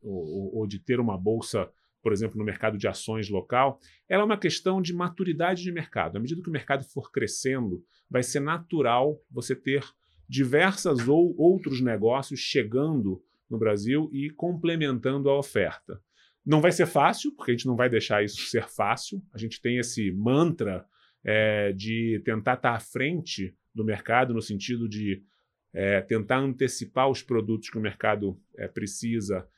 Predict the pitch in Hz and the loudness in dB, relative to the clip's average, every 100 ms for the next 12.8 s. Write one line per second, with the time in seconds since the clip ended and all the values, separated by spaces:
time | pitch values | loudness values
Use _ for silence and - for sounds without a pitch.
0 | _ - 107 123 127 127 127 120 117 117 | _ -8 -4 0 0 0 -2 0 -2 -2
1 | 117 - 98 101 113 - 95 104 107 113 | -4 -6 -4 -2 -4 -4 -4 0 0 0
2 | 120 _ _ _ 104 101 98 98 - 120 | -4 _ _ _ -2 0 2 0 0 0
3 | 117 - 127 131 143 135 135 - 127 135 | 0 0 -2 2 2 2 -2 -4 0 0
4 | 135 180 175 127 127 101 113 117 117 127 | 4 2 4 2 2 2 0 2 2 2
5 | 135 - - 151 113 92 85 85 _ _ | 0 -2 0 2 2 2 -2 -8 _ _
6 | _ - 104 107 117 120 - 98 123 139 | _ -6 -2 0 0 0 -4 2 4 4
7 | 139 131 127 113 110 127 131 123 120 113 | 2 -2 -2 -2 -2 -2 -4 -6 -8 -8
8 | - 104 107 107 104 98 98 - 101 95 | -6 -6 -6 -6 -6 -4 -4 -4 -2 0
9 | 95 95 101 98 92 - 95 95 90 87 | -2 -6 -6 -4 -4 -4 -4 -2 -2 0
10 | 95 123 143 _ _ _ 95 95 101 113 | 2 2 0 _ _ _ -6 -4 -4 -4
11 | 107 98 101 104 101 - - 101 98 98 | -4 -2 -2 -2 -6 -8 -6 -6 -2 -2
12 | 95 98 101 110 113 113 117 127 | -2 -6 -6 -6 -6 -6 -6 -6